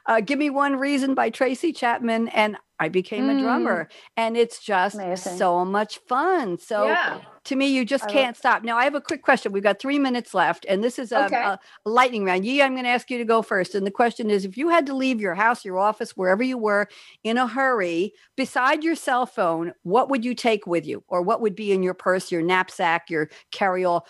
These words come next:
Speaker 1: What are the three things that would identify who you are in the world besides your phone that you would have to take with you? Yi?
Speaker 3: I would take my key, my wallet, and my lipstick.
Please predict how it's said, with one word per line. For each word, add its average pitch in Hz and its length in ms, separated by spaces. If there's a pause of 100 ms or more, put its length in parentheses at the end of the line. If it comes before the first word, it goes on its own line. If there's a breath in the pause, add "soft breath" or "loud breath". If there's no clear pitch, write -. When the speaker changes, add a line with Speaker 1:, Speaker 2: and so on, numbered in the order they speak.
(100)
Speaker 1:
What 320 160
are 381 80
the - 100
three 277 260
things 208 400
that 190 120
would 185 140
identify 190 540
who 233 180
you 220 340
are 190 240
in 190 80
the 185 80
world 170 240
besides 190 400
your 247 80
phone 185 460 (220 loud breath)
that 185 60
you 190 120
would 185 120
have 180 240
to 180 100
take 165 260
with 151 180
you? 139 180
Yi? 233 300 (1600 soft breath)
Speaker 3:
I 208 140
would 202 260
take 202 360 (340)
my 202 300
key, 240 240
my 214 160
wallet, 214 440
and 220 140
my 220 80
lipstick. - 680